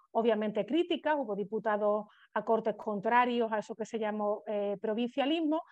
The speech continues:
pero este modelo se afianzó, de hecho, bueno, hoy siguen manteniendo la delimitación de las provincias, y de hecho después de las provincias se delimitó aún más, porque se delimitaron los partidos judiciales, ¿verdad? En mil ochocientos treinta y cuatro.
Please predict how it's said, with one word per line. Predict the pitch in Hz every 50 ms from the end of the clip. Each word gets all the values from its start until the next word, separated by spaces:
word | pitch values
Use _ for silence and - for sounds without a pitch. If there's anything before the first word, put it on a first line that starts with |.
| - - - - -
pero | - 254
este | 254 294 302
modelo | 285 277 277 269 277 285
se | 285 - - 262 233
afianzó, | 208 208 208 214 226 202 202 196 - - 285 302 320
de | 302 226
hecho, | 196 202 - 220
bueno, | 196 208 190 202 -
hoy | 196 180
siguen | - - 208 208 208 214
manteniendo | 208 208 202 208 202 208 208 202 202 196 196 190 190 _ _ - - - _
la | - 220
delimitación | 220 220 226 220 214 214 202 202 - 226 214
de | 208 202
las | 208 196 196
provincias, | - 233 226 220 269 285 285 - 302 285 311 311 - - - _ -
y | 262 233
de | 233
hecho | 226 226 277
después | 254 233 202 185 226 220
de | 226
las | 240 233 233
provincias | - 269 254 254 262 262 - - 277 285 277 - 262 -
se | - 262
delimitó | 226 226 220 226 226 226 226 226 214 - 233 240 247 262 269 - - _ _ _
aún | - 214 202 214 226 233
más, | 247 247 254 294 294 -
porque | - 269 220 208
se | - 233
delimitaron | 226 220 220 214 208 202 220 214 247
los | 254 247
partidos | - 220 208 214 247 240 233 -
judiciales, | 226 214 214 208 - _ 196 180 175 180 180
¿verdad? | 175 196 202 202 262 294 - - - - - - - -
En | 247 233 233 226
mil | 240 240
ochocientos | 254 247 254 269 240 254 - 254 247 247 240 262 240
treinta | - - 220 196 190 196 180
y | 180
cuatro. | - - 190 180 175 -